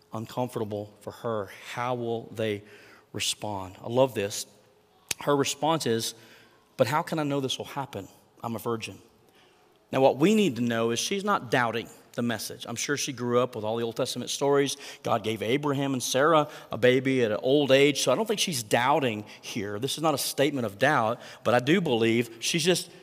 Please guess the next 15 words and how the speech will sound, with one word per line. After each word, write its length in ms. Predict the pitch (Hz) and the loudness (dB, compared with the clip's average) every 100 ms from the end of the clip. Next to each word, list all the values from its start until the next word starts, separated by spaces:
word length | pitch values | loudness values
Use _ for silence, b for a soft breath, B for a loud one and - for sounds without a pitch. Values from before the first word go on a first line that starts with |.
| B | B
curious 520 | - - 208 156 113 - | -4 4 6 6 4 0
as 120 | 120 | -2
a 60 | |
thirteen-year-old 580 | 117 156 160 175 151 127 | 2 2 2 0 2 2
girl, 140 | 139 139 | 4 4
like, 140 | 131 | 4
"Okay, 260 | 156 135 - B B | 4 2 0 B B
how's 300 | - 196 240 | -4 -2 0
this 120 | 233 | -2
gonna 220 | - 196 | 0 0
happen, 400 | 147 165 - 98 98 _ _ _ _ _ _ _ _ - | 0 -2 -2 -8 -10 _ _ _ _ _ _ _ _ -4
Gabriel, 440 | 110 117 131 147 | -2 -2 -4 -4
<laughs> 120 | - | -6
since 180 | 123 - | -6 -2
I'm 260 | 127 120 | -2 -2